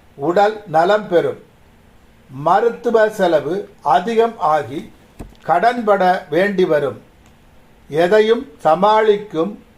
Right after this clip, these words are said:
அழுத்தமான மனநிலை உருவாகும். தொழிலையும் வியாபாரத்தையும்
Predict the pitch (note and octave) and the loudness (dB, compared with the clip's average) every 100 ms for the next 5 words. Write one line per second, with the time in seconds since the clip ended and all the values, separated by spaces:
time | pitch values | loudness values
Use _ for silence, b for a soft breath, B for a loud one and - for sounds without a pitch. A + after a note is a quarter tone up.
0 | _ _ - D3+ G3+ A#3 - A#3 G#3 G#3 | _ _ -4 0 2 0 0 2 4 4
1 | G#3+ G3 D3 F#3+ A3 F3+ D#3+ G#3 - _ | 2 2 0 0 0 -2 -2 -4 -10 _
2 | _ - F#3+ A#3 G3 E3 C#3 A#2+ - _ | _ -2 0 4 2 2 -2 -12 -16 _
3 | _ _ _ _ _ _ _ _ _ _ | _ _ _ _ _ _ _ _ _ _
4 | _ - F#3 B3 A#3+ F#3 D#3+ G3+ - _ | _ -2 0 2 2 0 -2 -6 -12 _
5 | _ _ _ _ D#3 E3+ G#3+ A#3+ A#3 A#3 | _ _ _ _ -2 2 2 4 2 2
6 | A3 G#3+ - D3+ D3+ | 0 -4 -6 -8 -10